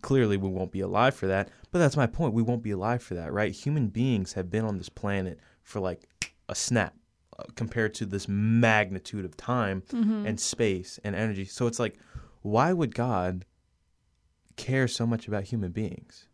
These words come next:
Speaker 1: You know, why would God put the onus and the emphasis on everything that we do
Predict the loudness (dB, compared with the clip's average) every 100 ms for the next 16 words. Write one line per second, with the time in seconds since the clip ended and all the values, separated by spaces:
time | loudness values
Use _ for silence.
0 | _ -2 0 0 -4 -20 -8 0 0 0
1 | 0 0 0 -2 -8 -6 -6 -2 0 0
2 | -2 -4 -4 -6 -6 -8 -4 -4 -2 -4
3 | -2 -2 -4 -4 -4 -6 -10 -4 -2 0
4 | -2